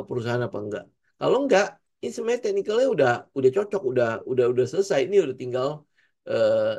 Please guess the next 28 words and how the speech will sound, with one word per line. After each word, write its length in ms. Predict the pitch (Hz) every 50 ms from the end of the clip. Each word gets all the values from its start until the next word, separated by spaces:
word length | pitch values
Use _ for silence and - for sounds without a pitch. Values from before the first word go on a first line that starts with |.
| - _ -
naik 160 | 117 113 104 - 139
doang. 240 | 156 151 127 113 110 123 - _ _ _ _ _ _ _ _ _ _ _ _ _ _ _ _ _ _ _ _ _ 147
Ya, 60 | 151 143
kenapa? 200 | 156 165 185 175 175 156
Karena 160 | 156 175 185 185 165 143 -
kita 140 | 185 - 220 214 190
udah 140 | 147 139 131 123
dari 140 | 123 120 120 117
tujuh 180 | - 131 113 113 117 135
ratus 200 | 143 - - - - 110
kan. 120 | 117 135 151 147 _ _ _ _ _ _
Tujuh 180 | - 135 120 135 123
ratus 180 | 117 113 - 123 117
dia 100 | 127 117 -
tembus, 400 | 123 123 127 135 156 170 180 180 175 - - 120
wis, 140 | 113 101 - - 107
udah, 240 | 98 107 117 117 107 98 82 - - 131
ya. 60 | 131 151 180 180 - _ _ _ _
Terus 140 | - - 156 160
habis 180 | 135 127 131 127 -
itu, 100 | - 196 202 202 190 - -
eh, 120 | 127 123 120 127
resisten 360 | 127 120 - 135 135 - 139 131 127
selanjutnya 340 | 139 135 135 139 143 190 196 180
delapan 220 | 160 - - 131 135 143
ratus, 120 | 143 143 160 131
delapan 200 | 139 - - 113 113 117
ratus 120 | 117 -